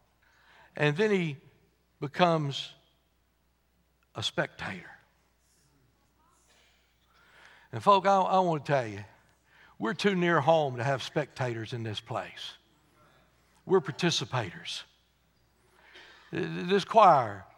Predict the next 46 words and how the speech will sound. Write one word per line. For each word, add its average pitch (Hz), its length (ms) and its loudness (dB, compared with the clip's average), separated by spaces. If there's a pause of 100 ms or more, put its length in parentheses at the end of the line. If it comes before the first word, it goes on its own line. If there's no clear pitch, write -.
(200)
oh 185 200 6
man, 156 220 2
I 135 100 4
thank 127 280 -6
God 120 240 -4
for 123 120 -10
this 110 160 -8
choir. 101 460 -8
Man, 160 260 0
when, 151 140 -4
in 156 280 -4
a 143 80 -2
day 190 300 6
when 165 260 -4 (220)
a 143 80 2
lot 170 240 2
of 151 100 -4
people 165 300 -4
are 127 60 -2
shutting 175 340 -2
choirs 170 480 4
down, 165 340 2 (420)
<laughs> 170 400 -10
I'm 160 260 2
saying, 156 440 -6 (140)
if 160 180 4
you're 214 140 -2
sitting 190 280 -2
out 170 180 6
here 170 140 0
and 151 100 -2
you 160 80 -2
can 151 100 -4
sing 170 240 -4
in 143 80 -6
the 127 60 -8
choir, 160 240 4
you 170 180 -2
ought 165 60 0
to 139 60 -6
be 143 120 -6
ashamed 131 500 -4
you're 139 100 -8
not 131 140 -2
up 123 160 -8
here. 101 280 -12